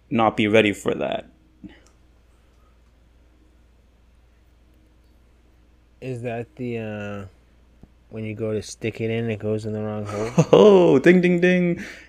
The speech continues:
Speaker 1: That's basically it. The definition for this is super badly written. It's like when you are doing a person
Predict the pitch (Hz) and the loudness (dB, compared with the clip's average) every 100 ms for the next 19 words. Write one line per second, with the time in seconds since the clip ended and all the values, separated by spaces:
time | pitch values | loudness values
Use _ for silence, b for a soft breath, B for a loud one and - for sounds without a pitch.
0 | - 139 - 160 151 127 113 - 117 - | 2 6 8 8 8 4 6 6 4 2
1 | - - b b b b _ 117 120 113 | -8 -20 b b b b _ -2 -2 2
2 | 139 139 131 131 127 117 110 104 107 - | 2 4 4 4 0 2 0 0 0 -4
3 | 110 107 95 - - 139 131 120 120 117 | -2 -2 -2 -6 -2 0 0 0 0 2
4 | 110 - _ _ _ _ _ _ _ _ | 0 -4 _ _ _ _ _ _ _ _
5 | _ _ _ _ _ _ _ _ _ _ | _ _ _ _ _ _ _ _ _ _
6 | - 101 123 123 117 110 101 117 104 98 | -14 4 8 8 6 2 4 4 4 -2
7 | 98 - 101 101 - - 107 110 117 120 | 0 2 4 2 -2 -2 0 0 0 0
8 | 117 123 - 107 104 101 110 131 139 139 | -2 -4 2 2 2 -2 0 2 2 2
9 | 117 110 - 127 127 - 107 98 - | 0 0 4 4 4 2 0 0 -4